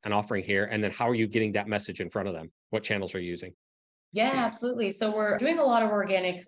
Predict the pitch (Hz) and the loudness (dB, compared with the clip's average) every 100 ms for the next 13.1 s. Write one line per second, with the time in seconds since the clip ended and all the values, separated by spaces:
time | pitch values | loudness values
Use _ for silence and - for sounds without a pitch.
0 | - 180 175 180 180 175 170 170 165 165 | -8 -4 -4 0 0 -2 -6 -4 0 0
1 | 165 160 - 196 185 180 170 175 - 175 | 2 0 0 0 0 2 2 2 0 0
2 | 170 170 170 160 156 165 160 156 160 156 | 0 0 0 -2 -2 -4 -4 -4 -4 -6
3 | 151 165 202 233 - _ _ 196 - 214 | -2 2 2 0 -6 _ _ -8 -6 -4
4 | - 330 294 254 220 196 208 220 214 190 | 2 2 2 -2 -2 -2 2 2 2 0
5 | 185 180 180 175 185 185 180 160 156 160 | -2 -4 -4 -2 -2 -2 -4 -2 -2 -2
6 | 185 180 165 160 - - 160 143 165 170 | -4 -6 -10 -12 -14 -12 -12 -6 -4 -2
7 | 170 165 147 143 170 202 208 214 _ _ | 0 -2 -2 -4 -4 -2 -2 -2 _ _
8 | - 170 208 208 220 214 196 190 190 - | -6 -2 0 0 2 2 2 2 0 -4
9 | 185 185 190 185 - 180 180 180 180 180 | -4 2 2 2 -2 -2 2 2 0 0
10 | - 170 165 165 160 165 170 165 156 170 | 0 4 4 4 4 2 4 0 -2 2
11 | 160 165 151 151 151 165 147 143 147 - | 2 2 -2 -2 2 2 2 0 0 -2
12 | 151 165 165 151 147 165 143 151 240 240 | -2 -2 0 0 0 2 4 4 4 4